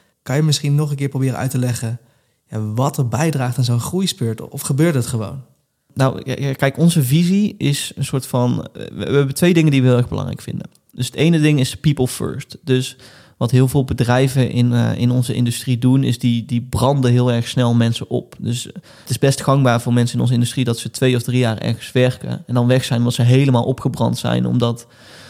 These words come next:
Speaker 2: ja, omdat de werkdruk heel erg hoog ligt, eh, omdat er een superhoge druk vanuit het management ligt. Maar wij hebben vanaf het begin gezegd, "Nee, mensen staan voorop, want de mensen, die zijn de waarde voor het bedrijf."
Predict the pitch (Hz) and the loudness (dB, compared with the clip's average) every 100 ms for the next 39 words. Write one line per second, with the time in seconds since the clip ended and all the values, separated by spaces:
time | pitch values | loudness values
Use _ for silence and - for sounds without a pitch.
0 | - - - - - _ 139 120 110 113 | -20 -20 -20 -20 -20 _ 2 4 4 4
1 | 120 117 120 117 120 117 123 120 117 123 | 4 4 2 4 4 4 4 4 2 2
2 | 123 117 - - 120 113 113 101 117 113 | 2 2 -2 -6 -2 0 0 -2 -2 -2
3 | 113 113 117 117 127 - 156 127 127 127 | -4 -4 -4 -4 -2 0 2 4 2 2
4 | 123 120 127 123 127 131 131 123 120 123 | 0 0 -2 0 4 4 4 2 2 0
5 | 120 120 123 120 123 117 131 131 131 123 | 2 2 2 2 0 2 2 2 2 4
6 | 131 143 139 - 120 143 - 147 123 120 | 4 4 2 4 6 6 2 0 0 0
7 | - 139 147 127 120 120 117 127 127 127 | 0 0 0 -2 -2 2 4 4 2 0
8 | 123 120 131 135 131 _ - 127 113 110 | 0 2 4 4 0 _ -2 2 4 4
9 | 101 107 113 110 117 120 - - - | 2 0 -2 -2 -2 -2 -4 -8 -18